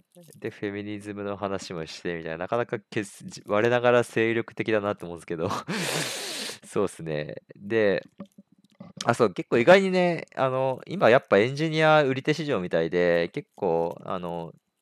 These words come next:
割と有名な企業中心に受けてるんですけど、結構通ってて、今いい会社、なんか三社くらいこの会社いいなみたいなのがあるんで、あと、でもまだ九社残っ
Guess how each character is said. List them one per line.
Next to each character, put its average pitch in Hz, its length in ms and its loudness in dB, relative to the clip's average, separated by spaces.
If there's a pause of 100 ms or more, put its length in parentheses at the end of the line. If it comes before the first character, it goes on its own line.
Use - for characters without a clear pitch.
(460)
割 127 200 -4
と 160 80 -2
有 151 160 0
名 165 140 0
な 165 100 0
企 - 340 -8
業 110 120 0
中 90 140 -10
心 95 340 -10
に 95 80 -8
受 98 120 -8
け 95 60 -10
て 82 60 -4
る 78 80 -8
ん 76 40 -12
で - 60 -20
す - 80 -20
け 78 80 -16
ど、 78 380 -6 (580)
結 156 120 -14
構 - 100 -10
通 113 140 -6
っ 104 60 -8
て - 160 -14
て、 82 420 -4
今 135 180 -2
い 127 80 -2
い - 40 -18
会 151 180 0
社、 156 180 2
な 160 60 0
ん - 40 -4
か 107 60 -4
三 143 200 0
社 160 120 -4
く 170 100 -4
ら 131 100 4
い 92 60 0
こ 98 120 -8
の 95 80 -8
会 98 140 -2
社 104 100 -4
い 104 80 -2
い - 20 -6
な 85 140 -4
み 78 100 -12
た 82 80 -6
い 80 60 -8
な 80 100 -8
の 80 100 -14
が 80 100 -6
あ 85 40 -4
る 82 100 -12
ん 78 100 -16
で、 80 300 -8 (600)
あ - 120 -10
と、 85 540 -8 (140)
で 95 100 -6
も 90 100 -6
ま 151 180 -6
だ 220 120 -2
九 320 340 -2
社 110 160 0
残 104 200 -4
っ - 60 -14